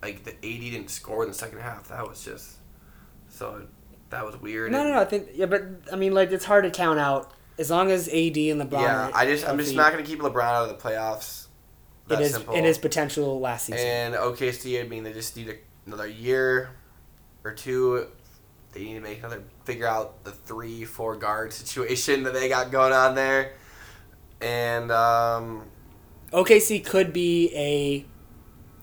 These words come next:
Speaker 1: I mean,
Speaker 2: a
Speaker 1: but
Speaker 2: trade
Speaker 1: it,
Speaker 2: deadline move away from making
Speaker 1: it's,
Speaker 2: the playoffs,
Speaker 1: it's,
Speaker 2: though.
Speaker 1: it's gonna be a crapshoot. I don't think there's bad answers.
Speaker 2: No.
Speaker 1: It's just gonna be an absolute freaking crapshoot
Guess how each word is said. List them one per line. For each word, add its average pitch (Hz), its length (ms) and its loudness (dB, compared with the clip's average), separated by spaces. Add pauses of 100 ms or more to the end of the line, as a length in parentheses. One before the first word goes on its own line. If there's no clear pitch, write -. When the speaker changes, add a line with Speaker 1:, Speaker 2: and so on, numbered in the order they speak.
Speaker 1:
I 131 140 6
mean, 160 200 0
Speaker 2:
a 156 40 4
Speaker 1:
but 147 80 -2
Speaker 2:
trade 175 300 8
Speaker 1:
it, 156 60 -2
Speaker 2:
deadline 165 500 6
move 151 180 4
away 147 320 6
from 147 180 0
making 147 300 6
Speaker 1:
it's, 135 120 -2
Speaker 2:
the - 60 -10
playoffs, 110 300 -6
Speaker 1:
it's, 147 260 4
Speaker 2:
though. 147 140 2
Speaker 1:
it's 156 140 0
gonna 180 160 6
be 175 140 6
a - 60 2
crapshoot. 107 680 2
I 117 60 2
don't 131 140 2
think 156 120 -6
there's 143 220 0
bad 110 400 2
answers. 110 720 -6
Speaker 2:
No. 127 300 -10 (400)
Speaker 1:
It's 123 160 -4
just 135 200 -6
gonna 131 160 0
be 127 100 0
an 120 180 -4
absolute 110 640 -2 (320)
freaking 110 340 -6
crapshoot - 540 -10